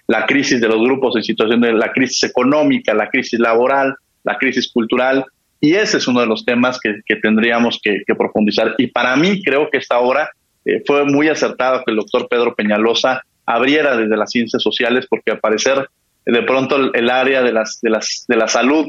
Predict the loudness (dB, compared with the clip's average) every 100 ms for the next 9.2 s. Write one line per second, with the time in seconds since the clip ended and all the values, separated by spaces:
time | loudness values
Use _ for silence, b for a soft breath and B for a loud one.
0 | -2 -4 -2 0 -2 -2 -2 0 2 2
1 | 2 0 2 2 0 0 0 0 -4 _
2 | _ -20 B _ _ -2 -2 0 2 2
3 | 2 0 -2 -2 -2 0 0 0 0 0
4 | 2 0 -2 -6 _ -12 -8 -6 -6 -2
5 | -2 0 -2 0 -2 -2 _ _ -6 -2
6 | -2 -2 -4 -2 -2 0 0 -2 -2 0
7 | -2 0 0 0 0 -2 -4 -4 0 0
8 | 0 0 2 2 0 0 0 2 2 2
9 | 0 -2